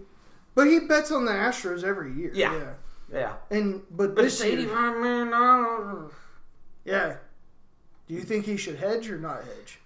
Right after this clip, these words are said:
Speaker 1: 'Cause that's another thing that's coming out of all this gambling that I don't really, no.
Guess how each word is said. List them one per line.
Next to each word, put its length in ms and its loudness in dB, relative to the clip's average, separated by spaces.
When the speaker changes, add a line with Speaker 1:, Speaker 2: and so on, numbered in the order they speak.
Speaker 1:
'Cause 340 2
that's 280 10
another 440 4
thing 320 2
that's 160 -6
coming 360 0
out 120 0
of 100 -2
all 140 0
this 160 -6
gambling 640 -4
that 160 -10
I 160 -4
don't 340 -4
really, 460 -4
no. 520 0